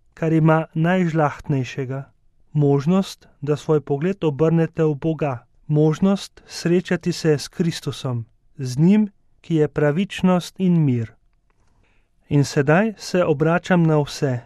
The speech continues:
može in žene, ki vam je pri srcu zadeva miru. Mir ni že dosežena dobrina, ampak je cilj, kateremu moramo biti vsi in vsak posameznik usmerjeni. Glejmo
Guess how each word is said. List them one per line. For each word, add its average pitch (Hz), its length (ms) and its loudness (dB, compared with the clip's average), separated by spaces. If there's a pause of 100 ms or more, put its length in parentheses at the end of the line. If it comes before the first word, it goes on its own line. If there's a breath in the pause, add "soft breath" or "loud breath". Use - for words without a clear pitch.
(220)
može 147 340 -2
in 131 220 0
žene, 147 500 0 (360)
ki 170 140 -4
vam 165 200 4
je 165 100 2
pri 160 180 -4
srcu 190 520 -2
zadeva 160 480 2
miru. 127 380 0 (640)
Mir 190 400 0 (180)
ni 190 200 0
že 160 180 -2
dosežena 143 640 0
dobrina, 127 520 -2 (260)
ampak 139 400 -8
je 143 160 -2
cilj, 139 380 -4 (280)
kateremu 147 600 0
moramo 143 460 0
biti 131 320 -6
vsi 190 380 -6 (120)
in 151 180 -2
vsak 151 340 -6
posameznik 165 840 -2
usmerjeni. 127 800 0 (520)
Glejmo 170 540 0